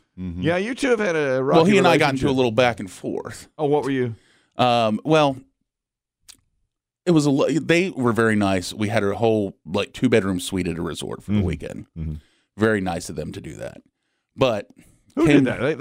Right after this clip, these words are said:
Speaker 2: they,
Speaker 3: my
Speaker 2: they,
Speaker 3: brother-in-law and, and family basically
Speaker 2: they
Speaker 3: rented the
Speaker 2: pa-,
Speaker 3: room.
Speaker 2: rented a place for you for
Speaker 3: Yeah.
Speaker 2: your weekend.
Speaker 3: Well, yeah, we were all there together.
Speaker 2: Mm-hmm.
Speaker 3: So,
Speaker 2: Oh.
Speaker 3: but come dinner time, you know, the whole family, my mom, sister, nieces,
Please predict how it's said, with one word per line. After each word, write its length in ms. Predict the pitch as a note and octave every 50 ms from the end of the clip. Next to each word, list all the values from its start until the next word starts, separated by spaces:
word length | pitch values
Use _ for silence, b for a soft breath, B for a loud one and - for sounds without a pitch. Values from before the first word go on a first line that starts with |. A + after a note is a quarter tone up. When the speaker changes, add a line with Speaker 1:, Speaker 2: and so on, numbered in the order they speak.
| D#3+ E3+
Speaker 2:
they, 140 | C#3+ A2+ G#2+
Speaker 3:
my 60 | A#2 A2+
Speaker 2:
they, 40 | A2
Speaker 3:
brother-in-law 640 | A#2+ C3 C3 B2 A#2 A2 G#2+ G#2+ G#2 G#2 G#2 G2+ G2
and, 160 | F#2+ F2 -
and 220 | - A#2 A2 G#2
family 380 | - C3 G#2+ F#2 F2+ F2+ F#2 F#2
basically 380 | F2+ F#2 F#2 - - - F#2+ F#2
Speaker 2:
they 40 | F#2 G2
Speaker 3:
rented 240 | - F#2 - G#2 F#2+
the 80 | G2+
Speaker 2:
pa-, 60 | F#2+
Speaker 3:
room. 120 | F#2 E2+ -
Speaker 2:
rented 240 | G3 A3 B3 A#3 G#3
a 60 | F#3
place 360 | - F3+ G3+ G3 A3 G#3+ -
for 140 | - - D3+
you 140 | C#3 C3+ C3+
for 100 | - C4+
Speaker 3:
Yeah. 100 | C4 C#3
Speaker 2:
your 80 | A2+
weekend. 540 | A#2 C#3 E3 F3+ F#3 - - A2 F2+ D#2+ -
Speaker 3:
Well, 100 | G3+ G#3+
yeah, 140 | G3 D#3 C3+
we 120 | C#3 E3+
were 140 | G3 F3+ D#3+
all 140 | C#3 C3+ C3
there 180 | B2 A#2 A#2+
together. 460 | - - A#2+ A2+ G2 F2+ F2 E2+ F2+ F#2+
Speaker 2:
Mm-hmm. 240 | - - - G2+
Speaker 3:
So, 440 | G#2 G#2 A#2 A2 G#2+ G#2 G2+ F#2+ - b b b b -
Speaker 2:
Oh. 500 | B3+ C#4 D#4 D#4 C#4 D3 G2 D#2+ C#2 - -
Speaker 3:
but 140 | E3 E3+ -
come 220 | F#3 G#3 G3+ E3
dinner 240 | C#3 B2+ A#2 A2+ G2
time, 320 | - G#2+ F#2 F#2 F#2+ A#2
you 60 | C3+
know, 120 | C#3 C3 B2+
the 100 | C3 B2+
whole 180 | C#3 D3+ D3+
family, 380 | C3 - A2+ G2+ G#2 G2 G2+ G#2+
my 140 | G#2+ G2+ G2+
mom, 440 | G2 G2 G2 G2 G2 G2 F#2+ F#2+ F#2+
sister, 580 | - - G2+ F#2 - - F#2 F2+ F#2+ F#2 G2 G2+
nieces, 720 | A2 G2+ G2 F#2+ D#2 - F#2 F2 F2 F2 - - -